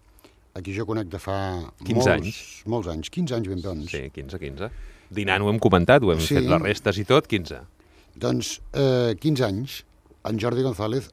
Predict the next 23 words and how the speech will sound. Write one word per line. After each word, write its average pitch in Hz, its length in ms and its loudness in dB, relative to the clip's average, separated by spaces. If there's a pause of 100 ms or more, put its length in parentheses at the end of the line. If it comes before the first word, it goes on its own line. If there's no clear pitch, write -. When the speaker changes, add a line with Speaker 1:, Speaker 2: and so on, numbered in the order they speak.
Speaker 1:
això - 260 -4
de 131 60 2
menjar 107 440 -2 (360)
Speaker 2:
Mm. 78 220 -12 (460)
Speaker 1:
no 127 220 0
és 107 60 -2
el 85 120 -8
teu 76 120 -12
fort. - 380 -10 (220)
Speaker 2:
No. 113 200 -4
Speaker 1:
No 160 240 6
és 170 120 6
una 120 140 0
cosa 113 240 -2
que 107 60 -4
et - 100 -8
faci 110 800 -4 (360)
perdre 131 280 0
el 123 80 -4
son. 139 260 -6 (340)
Speaker 2:
No. 98 440 -4 (760)
No, 143 300 6
però... 101 540 6